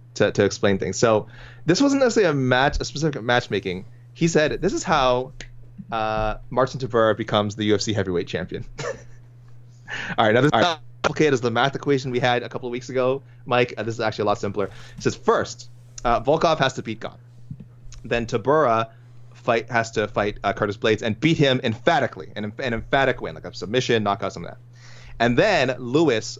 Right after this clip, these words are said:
upsets Francis Ngannou. So you've got Volk-, Volkov, Tybura, and Lewis in the, sort of in the winner's circle. Then to avoid a rematch with Volkov, he says, Tybura fights, uh, Derek Lewis for the belt <laughs> and boringly wrestles his way to the belts.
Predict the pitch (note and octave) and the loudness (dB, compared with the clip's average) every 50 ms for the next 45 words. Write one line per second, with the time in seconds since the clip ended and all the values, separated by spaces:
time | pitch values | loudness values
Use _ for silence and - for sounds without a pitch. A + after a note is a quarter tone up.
0 | - - G#2+ - - - - G2 F#2+ - - - E2+ E2+ E2+ - - F#2+ C3 C3+ | -8 -6 -6 -6 -6 -6 -6 -6 -6 -6 -10 -10 -10 -10 -8 -8 -6 -2 0 0
1 | A#2 F2 - - - - G#2 G#2 F#2+ G#2+ G2 F2 G2+ G#2 G2+ G2+ - - - A2+ | 0 0 -2 -6 -6 -4 -2 -2 0 0 0 0 0 0 0 0 0 -2 -2 2
2 | A#2+ B2+ C3 - C3 B2+ B2+ B2 A#2 A#2+ - - G#2+ G#2 G#2+ G2+ G2+ G2+ G2+ F#2+ | 2 2 4 4 4 4 4 2 0 -2 -4 -6 -2 0 2 4 4 4 2 2
3 | G2+ F#2+ F#2 F#2 F#2+ F#2+ F#2+ F#2+ - - F2+ F2+ F2 E2+ E2+ - - - F2 F2 | 0 -2 0 0 2 2 2 2 0 -4 -4 -2 -2 -2 -2 -2 0 0 2 2
4 | F2 F2 F2 F#2+ F2 E2 E2 E2 - - - - - - - D#2+ D2+ - - - | 2 4 4 4 4 4 4 2 0 -4 -8 -10 -6 -2 0 0 0 0 -4 -12
5 | - - - - - - - - - - - - - - - A2+ A2+ G#2+ C#3 B2+ | -14 -18 -18 -18 -18 -18 -18 -16 -16 -16 -16 -16 -8 -2 2 2 4 4 4 4
6 | A#2 G#2+ C3+ D3+ A3 C4 A#3+ G3+ D#3+ E3+ E3+ D3+ C#3 C#3 C3+ A#2+ G#2+ G#2+ A2+ A2+ | 4 6 4 4 6 4 4 4 4 4 4 4 4 2 2 0 0 0 0 2
7 | - A2 G2 F2+ - G2+ - - F2 F2+ - - - A#2+ G#2 A#2+ C#3 D#3 D#3+ D3+ | 2 2 0 0 0 -2 -4 -4 -4 -6 -4 -2 -2 0 2 4 4 4 4 4
8 | C#3+ - - - - A#2+ A2 G#2+ G#2+ - - - - - A2 G2+ G2 G2 F#2+ A#2+ | 2 0 -4 -4 0 2 2 2 0 -2 -4 -12 -10 -4 0 2 2 2 2 2
9 | A2+ A2 G#2 - B2 D#3+ G3+ G3 F#3 - - C3+ B2 A2+ - A2+ A2 G#2+ G#2+ - | 2 2 2 2 4 4 4 4 2 0 0 0 0 0 2 2 2 2 0 -2
10 | - - - - - - - D3+ - - - D3 - - - - - - B2+ C3+ | -6 -14 -20 -20 -12 -8 -6 -6 -6 -4 -6 -6 -6 -8 -12 -14 -4 0 0 0
11 | C3 G#2+ - C#3+ C#3+ D3 D#3 E3 E3 D#3+ D#3 D3 C#3 C#3 C#3+ - - - - A#2+ | 0 0 2 2 4 4 4 4 4 2 2 2 2 2 2 0 -2 0 0 0
12 | A#2 - A#2+ A2+ - A#2 G#2 G2 G#2+ G2+ G2+ G2+ A2+ G2+ F#2+ F2+ F#2+ F2 F2+ - | 0 0 -2 -2 -2 -4 -4 -2 0 0 0 0 0 -2 -2 -2 -2 -2 -2 -4
13 | - - | -10 -18